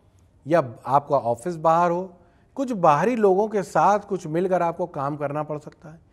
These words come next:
किसी प्रोजेक्ट में लगना पड़ सकता है। इसी के साथ आगे देखते हैं कि कौन सी ऐसी डेट्स हैं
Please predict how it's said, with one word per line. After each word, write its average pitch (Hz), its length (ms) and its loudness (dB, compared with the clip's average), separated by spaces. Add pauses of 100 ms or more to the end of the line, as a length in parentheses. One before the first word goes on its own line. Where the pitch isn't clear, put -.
(320)
किसी 139 200 -4
प्रोजेक्ट 156 480 0
में 180 140 -2
लगना 143 220 -2
पड़ 113 160 -10
सकता - 340 -20
है। - 60 -20 (720)
इसी 175 260 0
के 262 140 6
साथ 101 280 -4 (960)
आगे 208 300 8
देखते 233 340 2
हैं 233 120 0
कि 247 120 -6 (200)
कौन 240 400 2
सी 240 220 -4
ऐसी 202 240 2
डेट्स 185 460 2
हैं 190 240 -4